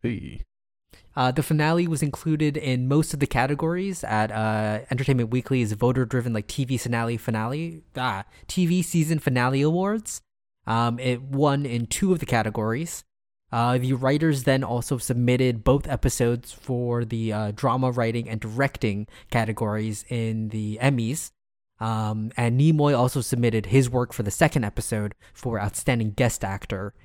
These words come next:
Speaker 2: in the drama series category. Uh, they received no nominations.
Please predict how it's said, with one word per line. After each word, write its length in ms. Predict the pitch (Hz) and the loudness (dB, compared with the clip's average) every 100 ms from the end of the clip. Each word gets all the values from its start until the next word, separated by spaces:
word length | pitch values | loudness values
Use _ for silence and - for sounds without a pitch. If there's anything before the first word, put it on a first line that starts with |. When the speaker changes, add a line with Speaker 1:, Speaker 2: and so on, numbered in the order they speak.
| - | -10
Speaker 2:
in 320 | 113 104 104 | -6 -4 -4
the 80 | 104 | -6
drama 320 | 110 117 123 113 | 0 2 2 0
series 260 | 110 101 | -2 -6
category. 580 | - 98 101 98 95 110 _ _ - | -6 -8 -6 -6 -6 -10 _ _ -10
Uh, 180 | 113 110 | -4 -2
they 140 | 120 | -2
received 420 | 113 113 135 110 131 | -2 -2 -2 -2 0
no 220 | 160 240 | 4 4
nominations. 800 | 233 220 175 120 127 107 - | 4 4 4 4 2 -2 -12